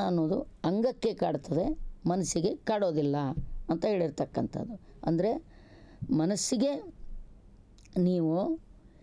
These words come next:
ಯಾವ ರೀತಿ ರೂಢಿಸ್ತೀರೋ, ಯಾವ ರೀತಿ ಅದನ್ನು ನಿಯಂತ್ರಿಸ್ತೀರೋ,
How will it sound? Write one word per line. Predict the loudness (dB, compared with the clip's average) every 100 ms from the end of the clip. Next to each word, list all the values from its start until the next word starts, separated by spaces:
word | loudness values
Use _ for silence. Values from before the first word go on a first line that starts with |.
| -4 0
ಯಾವ | 2 2 2 2
ರೀತಿ | 2 2 0 0 -4 -10 -20 -20 -14 -2 2
ರೂಢಿಸ್ತೀರೋ, | 4 2 0 0 0 2 0 -2 -6 -12 -20 -20 -20 -10 -2
ಯಾವ | 0 2 2
ರೀತಿ | 2 2 2 2 -2 -6 -20 -20 -20 -20 -20 -20 -8 -2
ಅದನ್ನು | 0 2 2 2
ನಿಯಂತ್ರಿಸ್ತೀರೋ, | 2 2 2 0 0 0 2 2 0